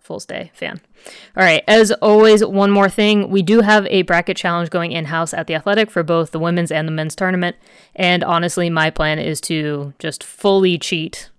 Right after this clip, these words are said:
off of my coworkers' <laughs> guides to March Madness, but special shout out to Chantel Jennings, who has obviously been on Full Time before,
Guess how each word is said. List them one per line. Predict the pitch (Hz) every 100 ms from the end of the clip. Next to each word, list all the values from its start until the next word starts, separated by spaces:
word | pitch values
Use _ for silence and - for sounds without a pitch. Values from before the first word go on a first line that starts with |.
| -
off | 165 165
of | 170 151
my | 151
coworkers' | 147 208 202 180 - 185
<laughs> | -
guides | 160 196 180
to | -
March | 180 151 151 -
Madness, | 190 202 196 190 - - - -
but | 190
special | - 190 208
shout | 180 180 165
out | 160 156 -
to | 175 156 151 -
Chantel | - 160 165
Jennings, | 160 196 202 190 180
who | 170 151
has | 160
obviously | 160 160 165 165 156
been | 165
on | 151 151
Full | 196 185
Time | 185 175
before, | 165 170 160